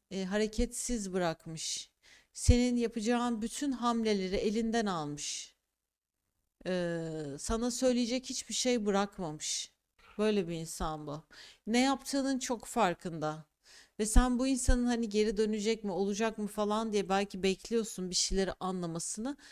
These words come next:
Ama kart şöyle bir mesaj veriyor. Bu kişi zaten seni bilerek o hale soktu. Bilerek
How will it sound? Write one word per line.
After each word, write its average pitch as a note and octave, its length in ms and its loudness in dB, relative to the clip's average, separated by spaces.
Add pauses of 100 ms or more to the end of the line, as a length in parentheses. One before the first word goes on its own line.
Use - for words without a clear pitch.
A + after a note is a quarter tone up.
(300)
Ama B3 260 0
kart B3 280 2
şöyle C4+ 360 0
bir G3 100 -2
mesaj F3+ 460 -2
veriyor. E3+ 300 -2
Bu A3 100 -2
kişi A3+ 440 0 (400)
zaten A#3 420 2
seni A3 360 6
bilerek B3 360 4
o G3+ 120 2
hale F3+ 300 2
soktu. D#3 640 -6 (1160)
Bilerek C4+ 380 4